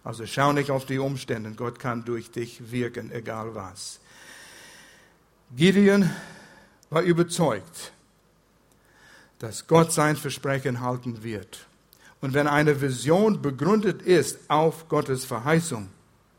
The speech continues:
dann gelingt es. Schau mal, was Gideon getan hat. In Nehemia, Gideon, Nehemia, Nehemia Kapitel eins,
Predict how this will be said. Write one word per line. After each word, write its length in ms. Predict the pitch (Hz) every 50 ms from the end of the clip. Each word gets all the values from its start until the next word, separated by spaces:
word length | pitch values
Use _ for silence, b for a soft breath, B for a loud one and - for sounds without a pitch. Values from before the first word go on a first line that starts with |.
| _ _ _ _ _ _ _ _ _ _ _ _ _ _ _ _
dann 240 | - 131 127 131 120
gelingt 400 | 127 123 120 120 117 120 - -
es. 360 | 95 90 - - - - - B B B B B B B
Schau 160 | - - 180 208
mal, 120 | 214 190
was 180 | 190 180 175 -
Gideon 380 | 180 190 175 175 170 165 156 147
getan 420 | 151 147 - 151 143 143 139 123
hat. 380 | 123 95 90 - - - - - _ _ b b b b b b b b b b b b
In 100 | 131 143
Nehemia, 680 | 165 214 233 214 214 202 175 165 160 147 143 147 127 - - 127 123
Gideon, 380 | - 131 127 120 113 107 101 -
Nehemia, 680 | 147 143 180 175 165 160 156 160 170 165 139 107 92 - - - _ _ _ b b b b b b b b
Nehemia 440 | - 147 170 185 175 175 170 170 160
Kapitel 400 | 160 - 147 - 170 175 160 160
eins, 600 | 147 143 143 151 160 165 165 - - - - -